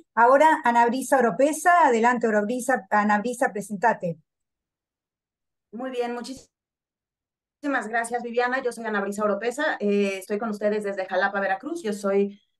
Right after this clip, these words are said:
Speaker 2: pro-, profesora, eh, de Historia del Derecho en la Universidad Anáhuac, Veracruz.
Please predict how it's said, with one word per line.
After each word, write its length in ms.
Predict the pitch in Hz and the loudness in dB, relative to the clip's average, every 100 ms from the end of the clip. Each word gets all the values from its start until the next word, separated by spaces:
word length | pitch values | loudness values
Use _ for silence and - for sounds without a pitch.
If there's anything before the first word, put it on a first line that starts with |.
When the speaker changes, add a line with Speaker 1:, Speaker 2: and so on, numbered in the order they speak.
| _ | _
Speaker 2:
pro-, 160 | - 185 _ _ _ _ _ _ _ _ _ _ _ | -16 -16 _ _ _ _ _ _ _ _ _ _ _
profesora, 800 | - 202 202 - 220 214 214 - 196 | -6 -4 -4 -4 0 2 2 0 -2
eh, 180 | 196 | -6
de 60 | 196 | -6
Historia 300 | 185 214 202 | -8 -2 0
del 120 | 202 | 0
Derecho 300 | 202 214 220 | -2 -4 -6
en 40 | 214 | -6
la 60 | |
Universidad 520 | 185 185 180 185 180 185 | 0 0 0 -2 -2 -4
Anáhuac, 540 | 180 180 180 180 - | -10 -4 -4 -4 -8
Veracruz. 600 | 185 170 160 156 - - | -6 -6 -8 -14 -18 -20